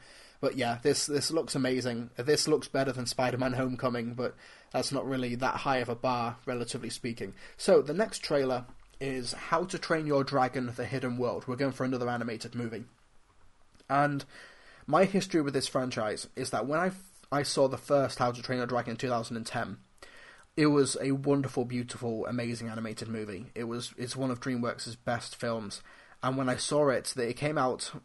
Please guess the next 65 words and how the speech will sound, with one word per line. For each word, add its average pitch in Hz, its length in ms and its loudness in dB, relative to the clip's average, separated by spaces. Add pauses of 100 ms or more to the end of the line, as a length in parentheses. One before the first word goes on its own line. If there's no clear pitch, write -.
(120)
like, - 240 -8
in 135 200 -4
the 127 80 -4
first 143 420 0
quarter 156 500 2
or, 135 60 8
like, 123 200 2
the 131 80 -4
beginning 127 360 -2
of 117 80 -2
the 104 100 -6
summer 117 440 -2 (120)
in, 117 440 -6 (160)
in 117 320 -4
two 127 100 -6
thousand 113 280 -4
and 110 80 -8
ten, 117 200 -2
and 117 100 -2
I 131 120 -2
said, 127 280 -4
"Toy 151 200 0
Story 127 280 0
three 123 200 -2
has 117 100 -4
got 101 140 -2
to 120 60 0
run 123 200 -2
for 113 140 -6
its, - 120 -8 (120)
it's 117 120 -8
got, 113 200 -4 (180)
it's 123 140 -8
got 143 100 4
to 127 60 0
run 123 180 -2
for 120 120 -6
its - 120 -8
money." 113 280 -4 (520)
But 147 80 0
then 147 120 2
Toy 143 160 4
Story 131 220 2
three 131 160 -2
came 127 240 0
out 113 180 2
and 117 120 -4
was 120 120 -6
just 117 220 -8
amazing 120 400 -4
in 117 80 -4
every 117 220 -4
way. 113 220 -2
But 113 160 -2
How 165 120 6
to - 100 -2
Train 147 140 0
Your 139 100 0
Dragon 127 280 0
is 113 80 -4
still 127 560 2
a 120 100 -4
beautiful, 120 580 -4
amazing 113 380 -6
film. 110 320 -6